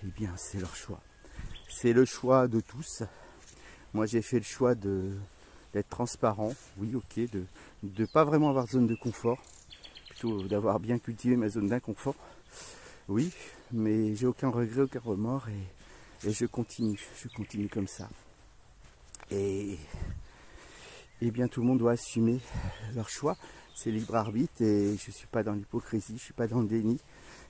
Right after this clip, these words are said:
je suis pas, ah, si j'avais su. Non,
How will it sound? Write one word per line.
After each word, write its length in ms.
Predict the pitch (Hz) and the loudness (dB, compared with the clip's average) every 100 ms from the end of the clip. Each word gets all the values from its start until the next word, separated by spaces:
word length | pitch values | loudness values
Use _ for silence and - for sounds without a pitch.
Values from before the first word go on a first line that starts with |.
| - | -16
je 80 | - | -8
suis 160 | 110 | -8
pas, 420 | - 127 120 120 - | 2 6 8 6 2
ah, 320 | 123 156 151 127 - - | -2 0 0 -4 -12 -14
si 200 | - 117 | -10 -6
j'avais 220 | 110 98 | -4 -4
su. 220 | - - 147 - - - - - - - - | -6 -12 -14 -18 -20 -20 -20 -20 -20 -20 -6
Non, 300 | 110 110 135 | -2 0 0